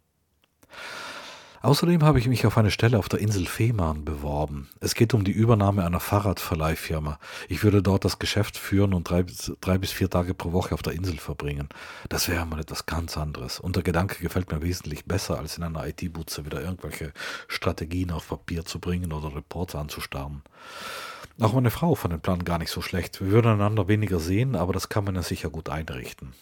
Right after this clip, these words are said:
Dann hat die Zeit, die man miteinander verbringt, auch mehr Qualität. Das muss nicht schlecht sein.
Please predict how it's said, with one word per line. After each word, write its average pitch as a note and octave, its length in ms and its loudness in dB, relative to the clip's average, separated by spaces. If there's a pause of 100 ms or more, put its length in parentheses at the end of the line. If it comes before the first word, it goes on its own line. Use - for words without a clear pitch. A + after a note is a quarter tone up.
(140)
Dann E2+ 160 -2
hat G2 140 -2
die E2 80 -2
Zeit, G2+ 460 2
die A2 60 4
man F2+ 160 -2
miteinander F2+ 380 -4
verbringt, G2+ 420 -4
auch F2 140 -6
mehr F2+ 120 -4
Qualität. - 600 -8 (400)
Das - 160 -4
muss E3 160 0
nicht A2+ 140 -2
schlecht - 260 -4
sein. B1 260 -10